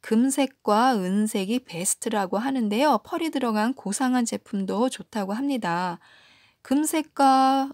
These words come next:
은색의 비길색은 없다고 하는데요. 다른 색상이라도 펄이 들어간 고상한 제품을 추천하는데요. 소재는 역시나 가죽입니다. 돈을 모으거나 불리고 싶은 사람한테는요,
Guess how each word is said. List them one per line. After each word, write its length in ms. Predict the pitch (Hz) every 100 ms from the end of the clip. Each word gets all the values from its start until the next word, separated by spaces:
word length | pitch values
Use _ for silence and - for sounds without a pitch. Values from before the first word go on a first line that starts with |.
| -
은색의 560 | 220 240 247 233 220
비길색은 600 | 220 208 214 226 - 208 208
없다고 400 | 165 - 196 208
하는데요. 640 | 277 254 202 214 311 226 - - - -
다른 440 | - 226 311 311
색상이라도 760 | 302 294 - 247 233 214 214 240
펄이 300 | - 339 311
들어간 480 | 247 220 208 226
고상한 520 | 294 - 202 240 233 233
제품을 420 | - - 208 214
추천하는데요. 880 | 277 - 285 269 240 202 220 302 226 - _ _
소재는 600 | - - 311 277 220 208
역시나 540 | 175 165 - 180 190 269
가죽입니다. 960 | - 180 185 220 185 165 165 165 208 - _ _ _ _
돈을 340 | - 285 330 302
모으거나 760 | 214 220 233 220 196 196 277
불리고 480 | 320 226 226 240 233
싶은 720 | 220 214 _ 196 220 277 180 - - - -
사람한테는요, 1000 | - 226 226 208 208 190 185 277 294 170